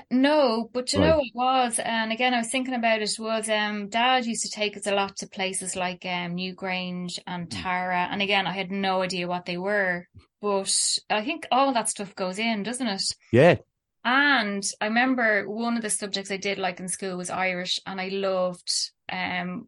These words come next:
Speaker 1: we had to translate, I don't know what you, what you did for your leaving, so we had to tra-, translate Tuireann, uh, the Iarmhaith Agus Gráinne.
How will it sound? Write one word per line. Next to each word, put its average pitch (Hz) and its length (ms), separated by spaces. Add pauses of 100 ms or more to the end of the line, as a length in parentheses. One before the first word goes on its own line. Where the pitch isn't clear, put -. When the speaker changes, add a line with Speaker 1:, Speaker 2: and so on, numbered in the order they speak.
(140)
Speaker 1:
we 202 220
had 202 240
to 190 80
translate, 190 760
I 226 60
don't 302 140
know 311 80
what 233 140
you, 220 160 (100)
what 220 140
you 226 100
did 214 160
for 214 100
your 208 100
leaving, 202 160
so 202 140
we 214 60
had 214 100
to - 80
tra-, - 200
translate 202 420 (160)
Tuireann, 214 420 (180)
uh, 196 180 (440)
the - 180
Iarmhaith 208 340
Agus 190 280
Gráinne. 240 380